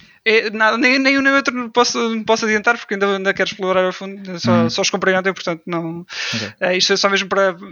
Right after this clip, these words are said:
Speaker 1: Eu, eu já os tinha na wishlist, e, pá, eu estava naquela, compro, não compro, olha, vai, vai agora. Pronto. E então foi isso.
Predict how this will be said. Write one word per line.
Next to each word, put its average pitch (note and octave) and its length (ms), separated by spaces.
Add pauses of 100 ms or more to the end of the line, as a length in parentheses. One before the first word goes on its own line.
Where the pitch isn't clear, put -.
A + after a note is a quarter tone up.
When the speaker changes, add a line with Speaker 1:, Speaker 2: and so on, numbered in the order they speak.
Speaker 1:
Eu, G3+ 140
eu A#3+ 140
já B3+ 100
os A#3+ 80
tinha B3+ 180
na B3 80
wishlist, A#3 480
e, G#3+ 60
pá, - 180
eu G3+ 100
estava A3 280
naquela, G3+ 260
compro, G#3+ 260
não G#3 140
compro, G#3 320
olha, F#3 160
vai, F#3 320
vai F#3 220
agora. E3 240 (520)
Pronto. E3+ 280 (520)
E F3 360
então G3+ 140
foi C4 180
isso. - 200